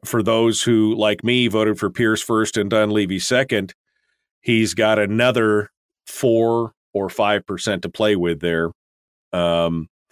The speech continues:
and, uh, so I, I think it's pretty much assured at this point that, um, it's pretty much assured that Mike Dunleavy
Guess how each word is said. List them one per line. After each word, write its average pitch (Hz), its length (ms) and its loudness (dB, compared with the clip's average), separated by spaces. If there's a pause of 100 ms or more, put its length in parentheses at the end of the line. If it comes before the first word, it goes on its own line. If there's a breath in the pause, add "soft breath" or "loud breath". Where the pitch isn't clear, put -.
(640 loud breath)
and, 92 520 0
uh, 92 340 0
so 101 220 0
I, 107 260 2
I 107 40 0
think 123 180 -2
it's 113 120 -4
pretty 120 240 0
much 120 360 -2 (100)
assured 120 500 2
at 90 100 -4
this 107 200 0
point 104 460 -4 (680)
that, 98 540 -2 (100)
um, 95 560 0 (380)
it's 101 120 -6
pretty 127 220 0
much 117 220 0
assured 104 460 0
that 101 140 -2
Mike 110 260 0
Dunleavy 95 680 0